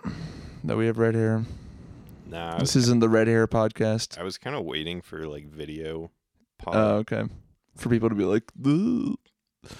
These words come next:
Speaker 2: Ooh, gross.
Speaker 1: Yeah.
Speaker 2: Uh,
Speaker 1: <laughs> Yeah. Yeah.
Speaker 2: Yeah, uh, have you, I guess you don't really, like, work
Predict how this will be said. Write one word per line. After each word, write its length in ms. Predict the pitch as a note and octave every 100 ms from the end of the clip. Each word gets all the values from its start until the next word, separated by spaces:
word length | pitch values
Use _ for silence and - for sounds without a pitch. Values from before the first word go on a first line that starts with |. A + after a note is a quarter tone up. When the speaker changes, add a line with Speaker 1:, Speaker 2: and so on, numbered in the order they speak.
| -
Speaker 2:
Ooh, 340 | G2 C#3+ B2 E2+
gross. 580 | E2+ F#2+ A2 A#2 - -
Speaker 1:
Yeah. 480 | G#2+ A2 G#2 G#2 E3+ - -
Speaker 2:
Uh, 60 | -
Speaker 1:
<laughs> 20 |
Yeah. 500 | C3+ - - D3 A#2+ - - - - _ _ _ _ _ _ - -
Yeah. 220 | - G#2+ G#2+
Speaker 2:
Yeah, 400 | G#2+ G#2 F#2+ -
uh, 540 | F2 F2+ F2 F2 E2+ D#2+ - - - - - G2+
have 120 | F#2
you, 540 | G#2 A2 A2 G#2+ G#2 - - - - - - - - _ _
I 40 | F2+
guess 220 | C#3 -
you 80 | A2+
don't 200 | F#2+ -
really, 280 | F2 D#2+ D#2
like, 220 | D2+ D2 - -
work 600 | - E2+ E2 E2 -